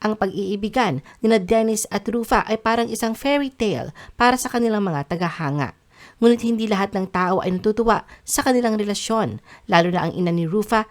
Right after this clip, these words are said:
na si Annabel Rama. Sa kabila nito, nagpatuloy ang pag-iibigan ng dalawa at naging isang kontrobersyal na usapin sa showbiz.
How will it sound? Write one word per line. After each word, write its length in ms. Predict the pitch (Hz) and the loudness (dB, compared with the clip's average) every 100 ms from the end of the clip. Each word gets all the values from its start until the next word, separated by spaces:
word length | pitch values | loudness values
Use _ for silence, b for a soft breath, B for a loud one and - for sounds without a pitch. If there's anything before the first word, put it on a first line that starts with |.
| - | -6
na 20 | 240 | -2
si 80 | 247 | 0
Annabel 560 | - 220 185 170 147 147 | 0 0 0 -2 -2 -2
Rama. 560 | 175 175 185 - - _ b b b | -2 0 -2 -4 -10 _ b b b
Sa 80 | - | -2
kabila 400 | - 226 214 165 | 2 4 4 2
nito, 320 | 160 165 107 - b b 262 | 0 -4 -6 -8 b b 0
nagpatuloy 540 | 247 254 - 214 202 | 4 4 6 6 6
ang 80 | 190 | 2
pag-iibigan 560 | 180 175 156 180 180 185 | -4 -4 -4 -4 0 0
ng 40 | 185 | 2
dalawa 400 | 196 214 226 156 B B - | 2 4 4 2 B B -4
at 160 | 220 | -2
naging 240 | 208 220 202 | -2 -2 -2
isang 160 | 190 | -2
kontrobersyal 800 | - 285 277 226 214 202 202 180 | 0 0 2 2 2 0 -2 -4
na 80 | - | -4
usapin 420 | - 135 220 233 | -6 -6 -4 -2
sa 160 | 247 226 | -2 -2
showbiz. 720 | 233 226 226 208 - - | 0 2 4 2 -2 -8